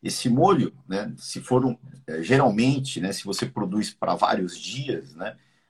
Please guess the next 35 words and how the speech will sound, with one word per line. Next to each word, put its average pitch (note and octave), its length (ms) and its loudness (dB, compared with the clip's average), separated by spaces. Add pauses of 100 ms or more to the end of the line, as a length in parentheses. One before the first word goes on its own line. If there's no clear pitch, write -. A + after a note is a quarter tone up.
o G2+ 140 2
ideal A2+ 420 6
seria G2 300 -4
ele B2+ 120 2
vol-, C3 320 4
retornar D3 1040 0
ao E3+ 100 0
estoque D#3 460 -10
da, D3 200 -4 (440)
ao A2+ 120 -4
estoque - 320 -10
central, G3+ 680 -8 (280)
certo? - 300 -10 (400)
Quem B3+ 180 6
é A#3+ 40 6
que B3 120 -4
dá G#3 120 -2
entrada B2+ 720 -2
nesse, G#2+ 440 -6 (220)
no G#2 180 0
software - 540 0
desse F2+ 260 -6
molho? F2+ 360 -4
É - 200 -10
o, G#2+ 240 -10 (360)
é D3 80 -8
o - 40 -10
estoquista, - 720 -6 (240)
certo? - 280 -8
Ou - 100 0
o F#3 60 -4
controller - 600 -4
aqui, - 300 -8
né? - 160 -6 (720)
É, F2+ 400 0